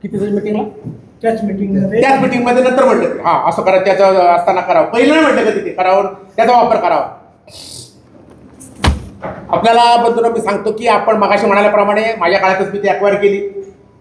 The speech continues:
Speaker 1: दहा ते शंभर फुटापर्यंत सगळी बा-, हे घोडे नाले, टॉवर आहेत, ते आजही गेले नाही. अमोल कोल्हे साहेब, खासदार आढळराव दादा यांच्याकडे पत्रव्यवहार, नॅशनल हायवे ते म्हणजे केंद्र सरकारच्या आधी अखत्यारीत, त्यामुळे त्याचा विकास करता आला नाही,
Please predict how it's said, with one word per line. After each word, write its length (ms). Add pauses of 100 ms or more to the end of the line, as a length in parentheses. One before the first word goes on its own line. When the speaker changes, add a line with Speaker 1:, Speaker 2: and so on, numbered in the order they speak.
(960)
Speaker 1:
दहा 240
ते 120
शंभर 280
फुटापर्यंत 440
सगळी 180
बा-, 220
हे 520
घोडे 200
नाले, 300 (420)
टॉवर 260
आहेत, 260
ते 40
आजही 280
गेले 220
नाही. 140 (320)
अमोल 260
कोल्हे 240
साहेब, 280 (320)
खासदार 220
आढळराव 220
दादा 200
यांच्याकडे 320
पत्रव्यवहार, 440 (360)
नॅशनल 280
हायवे 340
ते 80
म्हणजे 320 (220)
केंद्र 200
सरकारच्या 380
आधी 180 (200)
अखत्यारीत, 400 (500)
त्यामुळे 220
त्याचा 160
विकास 280
करता 220
आला 180
नाही, 220